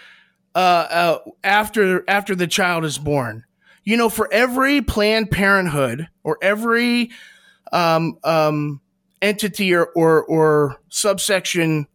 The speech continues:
facility that, that does abortions, there's at least two facilities that are Christian-based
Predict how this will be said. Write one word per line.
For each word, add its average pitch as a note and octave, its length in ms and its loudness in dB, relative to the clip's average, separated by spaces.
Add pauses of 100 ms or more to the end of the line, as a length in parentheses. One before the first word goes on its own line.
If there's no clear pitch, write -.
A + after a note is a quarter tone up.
(120)
facility F3 840 0
that, D3+ 420 -2 (840)
that D#3 180 -2
does F#3 240 2
abortions, D3 880 -2 (420)
there's G3+ 260 2
at F#3 180 -2
least A3 840 0 (480)
two C4 260 2
facilities C#3 1000 -2 (280)
that D#3+ 180 -4 (180)
are F3+ 140 0
Christian-based F3+ 1300 -2